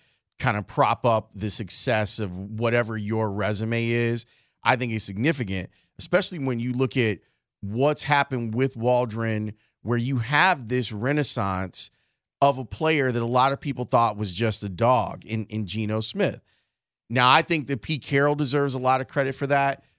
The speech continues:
because Geno himself has talked about how Pete Carroll changed the way that he thought about and talked about himself. But you still have to have someone who's going to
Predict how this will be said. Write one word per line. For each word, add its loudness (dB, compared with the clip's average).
because 0
Geno 4
himself 2
has -6
talked 2
about 2
how 4
Pete -12
Carroll 0
changed -2
the 0
way 2
that -4
he -10
thought 4
about 0
and -8
talked -2
about 0
himself. -2
But -2
you -4
still 0
have 2
to -4
have 0
someone -2
who's -4
going 0
to 0